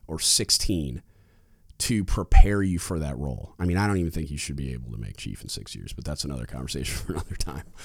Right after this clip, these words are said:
But that's why, like, you need to be prepared, and, and experience is a big part of it. It's like, you, you t-, I teach you a thing from a book, right? And then we discuss it, and then,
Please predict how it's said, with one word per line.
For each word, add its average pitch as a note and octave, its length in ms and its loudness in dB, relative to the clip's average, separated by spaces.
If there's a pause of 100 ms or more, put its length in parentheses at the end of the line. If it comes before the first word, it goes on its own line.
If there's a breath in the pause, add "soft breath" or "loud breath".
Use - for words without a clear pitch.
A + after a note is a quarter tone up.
(380 loud breath)
But G2+ 140 0
that's C#3 220 6
why, C#3 280 8
like, A2+ 260 2
you C3+ 160 6
need D3+ 320 6
to C3+ 80 2
be C#3+ 180 0
prepared, G#2 840 -2
and, G2 300 0
and G#2 120 2
experience D3 760 4
is C3+ 180 4
a B2+ 60 4
big A2+ 240 2
part A#2 240 0
of B1 100 -6
it. A#1+ 140 -10
It's F#2 160 -2
like, G2 320 -2 (680 loud breath)
you, C3 220 0
you C3 240 4
t-, - 200 -4 (220)
I A#2 120 6
teach - 400 4
you C#3+ 100 6
a B2 60 6
thing C3+ 360 2
from A#2+ 240 2
a G#2+ 60 6
book, - 560 2
right? G2 320 0 (320)
And G2+ 240 0
then G2+ 240 0
we G2+ 140 0
discuss G#2+ 540 4
it, C2+ 160 -6 (200)
and G2 240 2
then, G2 560 -2